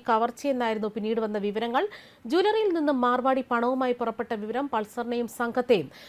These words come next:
ആ, ഈ ജ്വല്ലറിയിലെ ജീവനക്കാരനായിരുന്നു മൊബൈൽ ഫോണിൽ അറിയിച്ചത്.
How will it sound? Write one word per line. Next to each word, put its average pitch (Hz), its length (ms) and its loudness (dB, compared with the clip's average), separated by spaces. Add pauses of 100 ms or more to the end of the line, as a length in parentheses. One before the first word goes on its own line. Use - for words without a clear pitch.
(160)
ആ, 226 140 6
ഈ 302 220 2
ജ്വല്ലറിയിലെ 262 600 6
ജീവനക്കാരനായിരുന്നു 226 1120 0
മൊബൈൽ 214 340 4
ഫോണിൽ 220 400 -2
അറിയിച്ചത്. 233 520 0